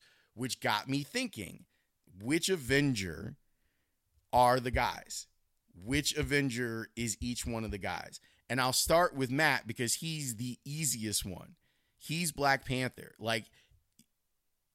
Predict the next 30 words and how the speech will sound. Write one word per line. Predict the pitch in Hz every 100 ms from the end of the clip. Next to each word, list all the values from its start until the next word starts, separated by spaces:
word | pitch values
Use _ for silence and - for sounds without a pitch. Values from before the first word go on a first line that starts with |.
| _ _ _ -
it's | 151 147
hard | 170 190
for | 190
me | 170 165
to | 131
even | 139 127
describe. | 104 - 160 170 131 85 78
Like, | 101 107
you | 156 165
have | 156 147 -
to | 156 135 131 120 _ _ _ _ -
be, | 143 143
there | 110 147 160
is | 143
a | 135 123
regalness | 113 170 170 170 139 117 90 - 113
about | 110 113 107 107
him | 98 80 - _ _ _ _ -
when | 104 120
he | 131 123
walks | 113 117 113 -
around, | 107 117 95 80 - _ _ _ _ _ _ _ _ -
and | 120
it | 123 104
comes | 151 139 131
through. | - 139 104 -
So | - 123
I | 135
got | 143 127 113 _ _ _ -
him | - 180 196